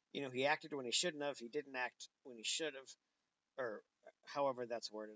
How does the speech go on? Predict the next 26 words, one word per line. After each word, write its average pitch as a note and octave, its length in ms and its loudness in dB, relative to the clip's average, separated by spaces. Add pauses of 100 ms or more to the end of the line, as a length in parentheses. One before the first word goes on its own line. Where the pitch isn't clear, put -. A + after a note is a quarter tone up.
I, A#2 260 -6
anyway, G#2+ 300 -8 (640)
he D#3 80 -4
did G#3+ 160 2
what G3+ 100 2
he D3 40 -2
shouldn't C#3+ 260 4
have A2+ 120 -2
done A2 240 0 (960)
both C#3+ 200 6
ways. A2+ 440 0 (680)
And C#3+ 140 -2
they D3 80 4
gave D3+ 160 4
him D#3 60 -6
the D3+ 80 2
Nobel C#3 280 2
Peace D#3 160 0
Prize. G2 460 -4 (760)
And C3 340 -2 (920)
by C#3+ 140 4
all C3 160 4
accounts, - 560 0 (180)
it C3+ 60 0
was B2 180 -6
because A#2+ 680 0